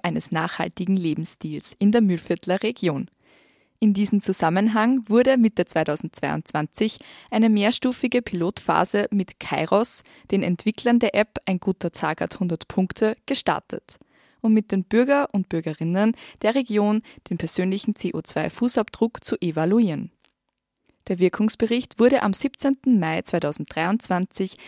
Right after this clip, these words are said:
im Gemeindesaal Weitersfelden vorgestellt. Als GesprächspartnerInnen waren Johann Holzmann, Obmann Verband Mühlviertler Alm, Kurt Brandstetter, Leadermanager Verband Mühlviertler Alm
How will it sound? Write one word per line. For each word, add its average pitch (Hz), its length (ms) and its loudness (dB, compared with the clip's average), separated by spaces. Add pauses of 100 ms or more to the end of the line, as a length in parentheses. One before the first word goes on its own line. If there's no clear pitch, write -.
(160)
im 277 160 4
Gemeindesaal 180 760 0
Weitersfelden 170 720 -2
vorgestellt. - 840 -2 (380)
Als 160 360 2
GesprächspartnerInnen 220 1400 0 (320)
waren 240 320 6
Johann 160 400 0
Holzmann, 196 640 0
Obmann 262 320 2
Verband 185 480 -2
Mühlviertler 190 540 -2
Alm, 214 320 2 (240)
Kurt - 280 2
Brandstetter, 180 840 0
Leadermanager 208 840 0
Verband 190 500 -2
Mühlviertler 190 540 0
Alm 175 300 -2